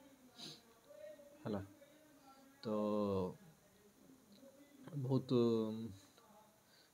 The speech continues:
ସିଚୁଏସନ୍ ଖରାପ ରହିଛି। ବାସ୍ ଖାଲି ଗୋଟେ ପାର୍ଟନର, ଗୋଟେ ରୁମ୍ ପାର୍ଟନର ଯଦି ଭଲଟେ ମିଳିଯାଆନ୍ତା, ମାନେ ଟିକେ ମାନେ ଯୋଉ ମାନେ ପା-, ମାସକୁ ଯୋଉ ପନ୍ଦର ହଜାର ଖର୍ଚ୍ଚ ହଉଛି, ସେଇଟା ଟିକେ କମିଯାଆନ୍ତା,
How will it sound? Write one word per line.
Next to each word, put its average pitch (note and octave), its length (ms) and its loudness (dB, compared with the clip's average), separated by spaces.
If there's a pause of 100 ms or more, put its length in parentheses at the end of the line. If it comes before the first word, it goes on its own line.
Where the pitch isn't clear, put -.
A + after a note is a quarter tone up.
ସିଚୁଏସନ୍ B2 440 0
ଖରାପ B2+ 300 6
ରହିଛି। C3+ 260 4
ବାସ୍ D3+ 200 4
ଖାଲି D#3+ 180 8
ଗୋଟେ D#3 180 10
ପାର୍ଟନର, D3 400 2
ଗୋଟେ D3 420 6
ରୁମ୍ C3+ 280 4
ପାର୍ଟନର D3 320 2
ଯଦି D3 160 6
ଭଲଟେ C#3 440 8
ମିଳିଯାଆନ୍ତା, C3+ 540 8 (880)
ମାନେ C3 160 2
ଟିକେ D3+ 580 10
ମାନେ C#3 380 4
ଯୋଉ C3+ 480 4
ମାନେ C3 240 2
ପା-, C3 160 -2
ମାସକୁ B2+ 380 2
ଯୋଉ C3+ 100 4
ପନ୍ଦର C3+ 280 4
ହଜାର C3+ 180 6
ଖର୍ଚ୍ଚ C3+ 240 0
ହଉଛି, C#3 120 2
ସେଇଟା C3+ 220 2
ଟିକେ C3 140 2
କମିଯାଆନ୍ତା, G#2+ 440 -2